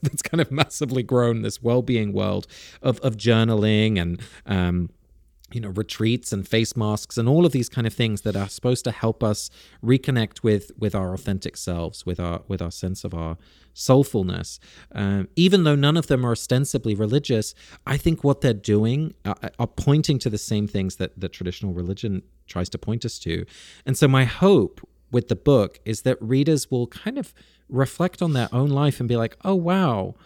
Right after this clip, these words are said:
I didn't realize that, you know, snuggling my kids before bedtime or, um, the moment when I,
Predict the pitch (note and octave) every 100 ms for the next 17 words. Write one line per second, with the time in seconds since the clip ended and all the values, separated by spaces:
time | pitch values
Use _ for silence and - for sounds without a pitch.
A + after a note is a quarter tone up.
0 | _ _ _ D3 F3 F#3 F3 B2+ D#3+ D3
1 | B2 A2+ - B2+ - _ _ - C#3 A2
2 | G#2 - _ - C#3+ C3+ C#3 B2+ B2 B2+
3 | A2+ - - A2+ G#2 G#2+ - G2+ G2 F#2
4 | G2 - G#2+ G2+ G2 G2+ - - - A2
5 | G#2+ G2+ G2 G2 A2 - - A#2+ A#2+ B2+
6 | C3 C3 - A2 A2+ A#2 - G#2 G#2 G2+
7 | G2+